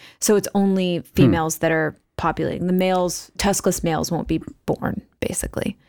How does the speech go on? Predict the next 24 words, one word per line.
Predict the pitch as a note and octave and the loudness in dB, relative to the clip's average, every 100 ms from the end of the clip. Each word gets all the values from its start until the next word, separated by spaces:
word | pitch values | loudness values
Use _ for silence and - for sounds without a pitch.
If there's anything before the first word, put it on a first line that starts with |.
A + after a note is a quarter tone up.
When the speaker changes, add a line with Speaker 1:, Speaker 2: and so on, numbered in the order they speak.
| - | -2
Speaker 2:
That's | C3 D3 | 0 2
such | C#3 A#2+ | 2 0
a | |
complicated | - - A#2 A#2 G#2+ G#2+ F#2+ F2+ | -2 0 0 0 -2 0 -2 -2
fact. | - G#2 F2 - - - | 0 0 0 -6 -18 -6
'Cause | - | 2
on | A#2 | 4
one | A#2+ C3+ | 6 6
hand, | C3+ A2+ | 6 4
it's | - | 2
really | G#2 F#2+ | 2 2
fascinating. | F#2 F#2+ - B2 A#2+ D#3 D#3 | 2 2 4 4 6 4 4
On | G#2+ | 4
one | G2+ A2 | 4 6
hand, | A2+ G2+ | 4 2
it's | - | 2
encouraging. | F#2 - A#2 A#2+ C3+ D3 D3 D3 - - - | -2 2 2 4 6 6 6 4 0 -20 -2
On | A2 G#2+ | 2 4
one | A2 G#2+ | 4 4
hand, | G#2+ G#2 | 2 0
it's | G2+ | -2
profoundly | - G#2 - - G2 G#2+ G#2+ G#2+ | -4 -4 -2 0 2 4 2 2
depressing. | F#2+ - - B2+ - G#2 F#2 F#2 | 0 0 2 2 2 0 2 2
Speaker 1:
Yeah. | F2+ | 2